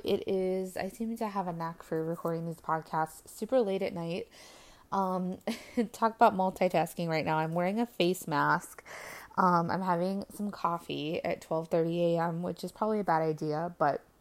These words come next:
I digress, and recording this podcast for you. I had a really, really bad headache, like, all day today. So I was just basically in bed the whole day.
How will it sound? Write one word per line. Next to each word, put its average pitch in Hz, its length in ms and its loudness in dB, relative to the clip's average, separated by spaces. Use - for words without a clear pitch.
I 180 100 2
digress, 180 580 0
and 190 240 -6
recording 202 340 -2
this 214 120 -8
podcast 247 460 -2
for - 120 0
you. 90 240 0
I 180 680 6
had 190 420 4
a 185 100 2
really, 220 360 2
really 214 220 2
bad 180 240 0
headache, 170 420 0
like, - 180 -4
all 180 200 4
day 175 200 2
today. 160 500 2
So - 140 0
I 165 60 4
was 175 180 -2
just 180 300 -2
basically 180 440 0
in 160 140 -2
bed 156 300 4
the 160 100 2
whole 151 220 -2
day. 156 380 0